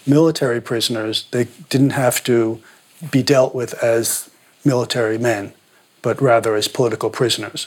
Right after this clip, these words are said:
And in Soviet Russia, to be a political prisoner was a fate far worse.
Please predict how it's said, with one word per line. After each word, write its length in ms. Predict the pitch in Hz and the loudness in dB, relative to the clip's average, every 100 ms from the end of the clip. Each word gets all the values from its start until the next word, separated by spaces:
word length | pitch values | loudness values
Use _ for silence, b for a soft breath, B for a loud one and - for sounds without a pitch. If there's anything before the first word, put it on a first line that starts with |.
| - | -6
And 140 | 120 | -4
in 60 | 117 | -2
Soviet 420 | - 123 120 120 | -2 0 0 0
Russia, 480 | - 113 - 117 104 - B B B - | 0 0 2 -2 -4 -10 B B B -4
to 80 | 123 | 2
be 140 | 135 | 2
a 60 | 127 | 2
political 400 | 143 120 - 113 | 2 0 -2 -6
prisoner 420 | - 117 123 107 | -2 -2 0 -2
was 180 | 110 117 | 0 0
a 60 | |
fate 320 | - 117 117 | 0 0 0
far 260 | - 120 110 | 0 2 2
worse. 520 | 110 107 101 - - | 0 0 -2 -4 -6